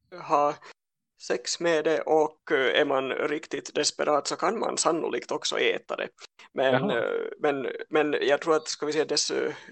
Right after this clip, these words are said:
Speaker 1: primära uppgift så är ju att vara ett, ett bordsrollspel. Ett så kallat pen and paper-spel.
Speaker 2: Ja, no, men vad
Speaker 1: Mm.
Speaker 2: trevligt. Jag, jag älskar att djupdyka i så här kufiska,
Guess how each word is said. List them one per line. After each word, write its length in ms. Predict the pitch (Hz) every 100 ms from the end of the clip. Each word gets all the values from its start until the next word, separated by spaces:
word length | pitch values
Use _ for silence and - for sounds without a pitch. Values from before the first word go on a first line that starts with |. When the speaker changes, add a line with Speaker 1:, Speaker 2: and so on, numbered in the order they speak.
| - -
Speaker 1:
primära 540 | 165 190 - - - -
uppgift 500 | - 151 - - -
så 80 | -
är 40 | -
ju 160 | 57
att 160 | - -
vara 260 | 123 -
ett, 240 | - - -
ett 180 | - -
bordsrollspel. 1200 | 160 202 - - - - - - - - - - - - _ - -
Ett 200 | - -
så 160 | - 143
kallat 400 | 135 98 135 -
pen 240 | 151 131
and 180 | 123 -
paper-spel. 1600 | 170 - - - - - _ _ - - - - - - - - - _ _ _ _ _
Speaker 2:
Ja, 640 | - 120 123 175 117 95 - _
no, 160 | -
men 260 | 127 123 117 - - -
vad 120 | - 135
Speaker 1:
Mm. 20 | 156 170 120
Speaker 2:
trevligt. 220 | 104 -
Jag, 240 | 127 120
jag 180 | 131 123 160
älskar 360 | 180 - -
att 220 | 117 113 -
djupdyka 1000 | 131 117 143 127 - 110 110 - - 131 - -
i 100 | 113
så 140 | 110
här 260 | - 104 -
kufiska, 760 | 147 151 - 107 - - 107